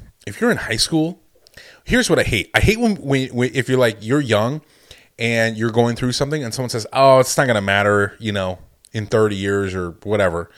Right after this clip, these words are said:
It's hard to hear that because it's like, well, it's all relative. It's important to you right now. Uh, and so, you know, if you're going through something, it's important, and it's important to address it and not just, like, push it to the side. 'Cause I feel like I spent a lot of my life just pushing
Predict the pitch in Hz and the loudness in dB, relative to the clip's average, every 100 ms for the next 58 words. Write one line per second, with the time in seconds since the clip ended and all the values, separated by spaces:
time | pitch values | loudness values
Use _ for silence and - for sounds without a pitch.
0 | - - - - _ - 196 196 160 170 | -20 -20 -20 -20 _ 0 2 2 2 0
1 | 131 117 139 113 82 107 143 127 117 135 | 0 0 2 2 0 -2 -2 -4 -4 -2
2 | 123 - 151 151 131 - - - 156 - | -2 -2 0 2 0 -4 -12 -10 -4 0
3 | 175 101 123 104 98 87 95 123 101 - | 0 4 4 2 -2 -4 -4 -4 -4 6
4 | 180 131 - 127 131 113 90 - 82 87 | 6 6 -4 -2 0 2 0 -2 -8 -8
5 | 113 _ - - - _ 101 98 92 92 | -10 _ -20 -20 -20 _ -4 -2 -2 -4
6 | 107 104 101 101 - - 104 98 113 92 | -6 -6 -6 -12 -10 -4 -4 -4 -6 -8
7 | - 139 113 113 107 110 101 113 98 113 | -6 -4 -2 -2 -4 -6 -6 -6 -4 -6
8 | 127 - _ _ _ _ _ _ - 131 | -8 -14 _ _ _ _ _ _ -4 -2
9 | - 127 - 170 98 80 _ 104 107 104 | 0 0 0 0 -4 -14 _ -6 -4 -2
10 | 104 101 101 101 104 - 104 127 123 110 | -2 -4 -6 -8 -8 -6 -4 -2 -2 -2
11 | 98 107 107 - 80 90 92 101 - 95 | -2 0 0 -2 -6 -8 -8 -8 -8 -6
12 | - 110 - 92 - 98 85 92 98 101 | -6 -6 -8 -10 -6 -6 -6 -6 -4 -2
13 | 110 95 95 - 113 98 95 104 104 107 | -2 -2 -2 -4 -8 -8 -4 -2 0 0
14 | 98 101 95 85 - 92 - 127 - 101 | -2 -4 -4 -4 -8 -4 0 0 -2 -6